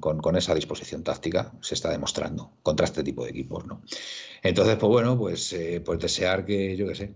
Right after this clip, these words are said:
que dé con la tecla Simeone en el próximo partido contra el Getafe,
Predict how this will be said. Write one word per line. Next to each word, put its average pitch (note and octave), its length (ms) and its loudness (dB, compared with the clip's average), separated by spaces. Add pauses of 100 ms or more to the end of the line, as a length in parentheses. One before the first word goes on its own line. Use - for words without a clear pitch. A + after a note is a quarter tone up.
que E2 160 0
dé F2 120 2
con F#2 120 4
la F2 120 2
tecla F2+ 260 4
Simeone F#2 400 2
en F2+ 60 4
el F2 60 0
próximo F#2 320 -2
partido E2+ 260 2
contra E2+ 180 2
el D#2+ 60 0
Getafe, C#3 560 -2